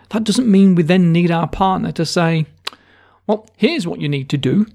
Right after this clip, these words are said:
And I get that people like that can sometimes carry around a feeling that if they were to turn it into words, it would be, "Well, if they don't want my advice, why are they even talking to me about it?"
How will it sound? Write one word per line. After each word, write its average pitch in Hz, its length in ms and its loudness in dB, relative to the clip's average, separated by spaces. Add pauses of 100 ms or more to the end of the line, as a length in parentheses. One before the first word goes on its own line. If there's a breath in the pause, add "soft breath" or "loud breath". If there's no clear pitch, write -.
(960)
And 190 100 4
I 208 60 4
get 339 240 -4
that - 120 -16
people 220 500 2 (1120)
like 233 360 0
that 185 180 -4
can 208 140 2
sometimes 208 340 2
carry 220 300 2
around 180 300 2
a - 20 -2
feeling 202 640 2
that 160 120 2
if - 200 -4
they 180 120 2
were 170 140 0
to 165 100 -10
turn 208 220 2
it 185 120 -2
into 147 200 0
words, 165 760 -2
it 226 120 -4
would 180 160 2
be, 196 380 0 (720 soft breath)
"Well, 202 120 4
if 190 100 0
they 190 80 4
don't 220 260 0
want 202 160 -2
my 170 180 2
advice, 147 640 -4 (160)
why 185 320 2
are 185 80 2
they 175 100 2
even 175 300 2
talking 226 480 0
to 160 100 -4
me 135 120 -4
about - 340 -8
it?" 233 220 -8